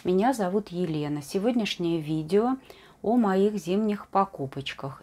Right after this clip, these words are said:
и подарках. Начну, пожалуй, с вот этих двух схем, которые лежат перед вами.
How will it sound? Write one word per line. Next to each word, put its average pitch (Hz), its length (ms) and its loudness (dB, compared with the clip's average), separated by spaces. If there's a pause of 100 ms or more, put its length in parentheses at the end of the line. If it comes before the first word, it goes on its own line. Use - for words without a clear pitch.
и 247 240 -2 (120)
подарках. 139 880 -4 (540)
Начну, 214 420 2
пожалуй, 170 560 0
с - 340 -4
вот 202 260 0
этих 156 360 -4
двух 185 240 -4
схем, 143 400 -6
которые 240 480 -2
лежат 233 420 -2
перед 226 320 -4
вами. 214 540 0